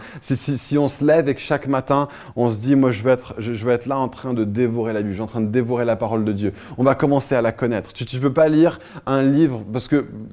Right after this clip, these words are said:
enfin, franchement, si on prend quarante-cinq minutes à lire la Bible chaque matin, peut-être c'est beaucoup pour certains, c'est pas tant que ça finalement, parce qu'on prend bien quarante-cinq minutes par jour sur les réseaux sociaux.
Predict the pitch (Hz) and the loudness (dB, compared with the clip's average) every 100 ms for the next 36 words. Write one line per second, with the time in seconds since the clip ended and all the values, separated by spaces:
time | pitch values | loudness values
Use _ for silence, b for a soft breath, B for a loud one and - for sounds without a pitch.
0 | - - 139 127 113 147 - 175 - 123 | -20 -8 -6 -6 -4 -4 0 -2 0 -2
1 | 131 120 143 143 143 147 143 127 117 120 | -2 -2 -2 -2 0 0 0 0 0 0
2 | 117 123 117 117 107 143 147 B B - | -2 -4 0 -2 0 -4 -4 B B -8
3 | 123 127 123 - 131 113 120 139 135 - | -4 0 0 -2 -2 -2 -2 -2 -4 -6
4 | - - 127 120 - - 127 123 131 127 | -12 2 4 4 2 0 0 0 -2 -2
5 | 123 110 117 117 B B B 117 - 117 | -2 0 -2 -4 B B B -4 -2 -4
6 | - 110 117 127 117 110 113 113 104 107 | 0 0 0 0 -2 0 0 0 0 0
7 | - 101 98 98 104 95 120 | 2 2 2 2 -2 0 0